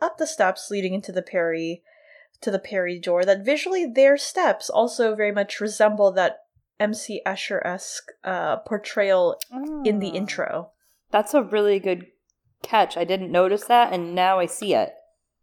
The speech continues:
Speaker 1: Yeah. It's just, like, these nice visual cues that hold the show together.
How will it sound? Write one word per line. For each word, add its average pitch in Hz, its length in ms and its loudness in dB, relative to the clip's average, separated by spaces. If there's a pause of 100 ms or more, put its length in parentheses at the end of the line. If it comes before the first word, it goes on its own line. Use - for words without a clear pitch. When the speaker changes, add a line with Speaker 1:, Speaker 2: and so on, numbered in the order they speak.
(400)
Speaker 1:
Yeah. 202 420 2 (140)
It's 302 140 0
just, 494 180 -2
like, 330 180 2
these 247 200 -2
nice 220 380 2
visual 202 760 0
cues 202 420 -6
that - 260 0
hold 196 640 0 (140)
the 220 80 -8
show 190 320 2
together. 190 600 0